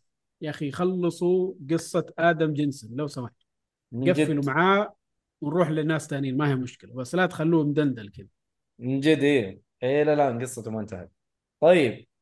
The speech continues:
Speaker 2: آه،
Speaker 1: <coughs>
Speaker 2: خبر مفرح صراحة. جدًا،
Speaker 1: خبر
Speaker 2: جدًا
Speaker 1: مفرح؟
Speaker 2: مفرح. مم.
Speaker 1: أيوه. وخبر قريب له، آه،
Speaker 2: أيوه.
Speaker 1: شركة إمبريسر جروب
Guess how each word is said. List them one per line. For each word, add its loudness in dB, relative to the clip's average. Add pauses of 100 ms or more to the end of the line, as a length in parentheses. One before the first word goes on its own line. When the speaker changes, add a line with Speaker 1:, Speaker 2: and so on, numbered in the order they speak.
(200)
Speaker 2:
آه، -4
Speaker 1:
<coughs> -4
Speaker 2:
خبر 6
مفرح -2
صراحة. -4 (520)
جدًا، -2
Speaker 1:
خبر 0
Speaker 2:
جدًا 4
Speaker 1:
مفرح؟ 0
Speaker 2:
مفرح. -6 (300)
مم. -6
Speaker 1:
أيوه. -10 (1000)
وخبر 2
قريب 4
له، 0 (520)
آه، -4
Speaker 2:
أيوه. -2
Speaker 1:
شركة 0
إمبريسر 4
جروب 0